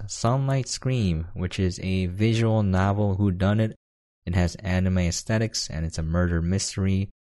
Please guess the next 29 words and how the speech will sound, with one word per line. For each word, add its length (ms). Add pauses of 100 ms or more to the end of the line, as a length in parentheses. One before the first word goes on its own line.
(380)
We 100
have 260
Pretty 220
Girls 520
Escape 500
Plus, 460 (220)
which 180
is 160
a 260
puzzle 360
game. 420 (420)
It's 200
like 160
those 180
puzzle 300
games 340
where 80
you 80
click 300
on 100
the 80
same 380
colored 400
adjacent 460
blocks 420
and 160
then 120
they 120
disappear 720